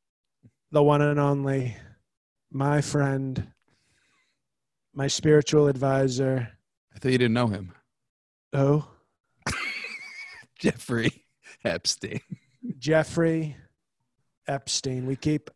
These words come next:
Speaker 1: you know, I asked Ivanka and Jared, you know, at one of the, one of the Kushner holidays, they hold a seat open, right? Is that,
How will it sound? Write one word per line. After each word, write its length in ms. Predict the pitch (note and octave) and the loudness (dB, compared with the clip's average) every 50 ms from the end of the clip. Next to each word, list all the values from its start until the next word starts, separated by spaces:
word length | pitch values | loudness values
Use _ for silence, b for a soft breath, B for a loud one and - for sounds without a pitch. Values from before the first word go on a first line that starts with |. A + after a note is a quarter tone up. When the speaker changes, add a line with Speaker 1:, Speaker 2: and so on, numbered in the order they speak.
| _ _ | _ _
Speaker 1:
you 120 | - D3+ C#3 | -6 -4 -2
know, 200 | C#3 C#3 C#3 - - | -2 -2 -4 -4 -2
I 120 | C#3+ D3+ | -2 0
asked 360 | D3+ D3+ D3+ D3 C#3+ - - | 2 2 0 0 -2 -4 -2
Ivanka 840 | D#3+ D3 C3 D3 D3 D3 D3+ D3 - D#3 D3 C#3 C#3 B2+ A#2+ A#2 - _ | -2 0 2 2 0 0 -2 -2 0 0 2 2 2 0 -4 -6 -10 _
and 180 | D3+ C3+ C3 C3 | -8 -6 -4 -2
Jared, 440 | C3 C#3 C3+ C3+ C#3 C3+ B2+ A#2 - _ _ _ _ _ _ _ _ _ _ _ | -2 -2 0 0 0 -2 -2 -4 -10 _ _ _ _ _ _ _ _ _ _ _
you 120 | - D3 | -2 -2
know, 180 | C#3 C3+ B2+ C3+ - | 0 0 -4 -4 -4
at 140 | D3 D3+ | -6 -4
one 280 | - D#3 D#3 D#3 E3 E3+ | -2 -4 0 0 0 2
of 60 | D#3+ | 4
the, 340 | D3+ D3+ D3+ D3 C#3+ C#3 C#3 - | 4 4 4 4 4 0 -2 -2
one 140 | D#3 D#3+ D#3+ | 0 0 2
of 60 | D3+ | 0
the 60 | D3 | -2
Kushner 400 | - - D#3 C#3+ - - D3+ C#3 | 0 2 0 0 2 0 0 0
holidays, 560 | C3 C3 C3 C3 C3 C3 C3 B2+ B2+ B2+ A2+ | 0 0 0 0 -2 0 0 0 -2 -2 -2
they 180 | A2 C3 B2+ B2+ | -2 -2 -2 -2
hold 320 | A#2+ B2+ B2+ C3 C3 B2 | -2 -2 0 -2 -2 -2
a 60 | C3 | -4
seat 300 | A#2 - - C#3+ C#3 C3+ | -4 -4 -2 -2 -2 -2
open, 380 | B2+ A#2 A2+ _ - A2+ A2 A2+ | -4 -6 -6 _ -10 -10 -8 -8
right? 200 | A#2+ A#2+ A#2+ A#2+ | -8 -8 -6 -6
Is 140 | B2+ A#2+ G#2+ | -8 -6 -4
that, 300 | A#2+ B2 B2 A#2 - | -4 -4 -4 -6 -8